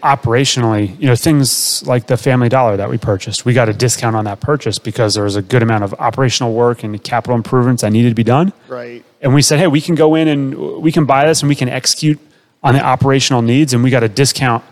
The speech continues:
Speaker 1: beyond just the pure spend that had to be done.
Speaker 2: Right, good example, 'cause the Family Dollar, we had to go in there and fix a parking lot, we had to go paint a building, we had to go fix a couple of roof issues.
Speaker 1: Yeah.
Speaker 2: And, you know, a lot of times when you own a building for ten years, you just don't wanna do that. You just don't wanna spend the money
Speaker 1: And
Speaker 2: because
Speaker 1: a,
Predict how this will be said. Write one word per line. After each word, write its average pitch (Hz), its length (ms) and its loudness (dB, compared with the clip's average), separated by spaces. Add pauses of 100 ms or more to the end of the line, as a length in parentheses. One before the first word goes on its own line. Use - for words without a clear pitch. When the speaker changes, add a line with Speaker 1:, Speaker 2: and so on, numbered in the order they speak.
(540)
Speaker 1:
beyond 139 560 2
just - 280 -2
the 127 80 -2
pure 120 260 -2
spend 143 420 -2
that 101 80 -2
had 104 140 -2
to 104 60 -6
be 101 80 -14
done. 95 220 -12
Speaker 2:
Right, 156 100 -12
good 175 120 -4
example, 160 340 -10
'cause 123 120 -12
the 117 60 -16
Family 139 280 -6
Dollar, 131 280 0
we 120 120 -8
had 120 80 -12
to 120 60 -8
go 120 200 -6
in 120 60 -6
there 117 80 -6
and 110 80 -14
fix - 200 -10
a 117 40 -16
parking 117 360 -8
lot, 113 300 -8
we 117 120 -18
had 117 120 -16
to 110 60 -12
go 110 120 -10
paint 117 240 -14
a 110 40 -14
building, 117 520 -8
we 110 80 -14
had 110 140 -16
to 113 80 -12
go 107 260 -12
fix 110 320 -16
a - 40 -12
couple 117 200 -20
of 117 80 -20
roof 131 220 -20
issues. 131 500 -10
Speaker 1:
Yeah. 110 140 -2
Speaker 2:
And, 95 100 -6
you 104 60 -12
know, 196 120 -6
a 185 40 -6
lot 196 140 -2
of - 60 -2
times 196 160 -6
when 180 100 -4
you 170 100 -4
own 180 80 -2
a 170 60 -6
building 170 240 -4
for - 100 -18
ten 160 220 -10
years, 143 220 -10
you 104 60 -18
just 151 140 -10
don't 160 100 -4
wanna 165 180 -4
do 175 160 -2
that. 131 180 -2
You 120 40 -18
just 127 120 -16
don't 143 80 -12
wanna 147 100 -10
spend 151 200 -10
the 151 40 -10
money 156 180 -4
Speaker 1:
And 139 80 -4
Speaker 2:
because 160 240 2
Speaker 1:
a, 160 60 -10